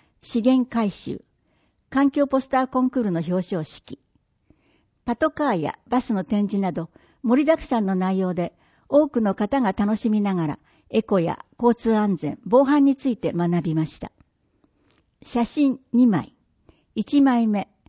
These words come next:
横断歩道の正しい渡り方を教わりました。説明。緑に白線の横断歩道で、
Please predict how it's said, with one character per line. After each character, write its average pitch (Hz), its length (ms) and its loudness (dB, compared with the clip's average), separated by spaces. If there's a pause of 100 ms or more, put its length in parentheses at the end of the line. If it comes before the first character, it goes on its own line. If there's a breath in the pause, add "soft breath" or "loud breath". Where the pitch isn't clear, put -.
(480)
横 294 180 4
断 311 220 4
歩 302 140 0
道 196 180 2
の 160 140 -2
正 269 320 0
し 330 140 -4
い 220 40 0
渡 185 240 0
り 196 100 0
方 190 300 -2
を 170 160 0
教 - 160 -6
わ 170 80 -2
り 165 100 -2
ま 165 140 -2
し - 140 -16
た。 - 140 -12 (360)
説 240 360 -2
明。 233 320 0 (680)
緑 262 440 4
に 165 240 0
白 214 280 -10
線 277 260 2
の 247 240 0
横 254 140 4
断 285 220 4
歩 254 120 2
道 160 220 -2
で、 - 180 -12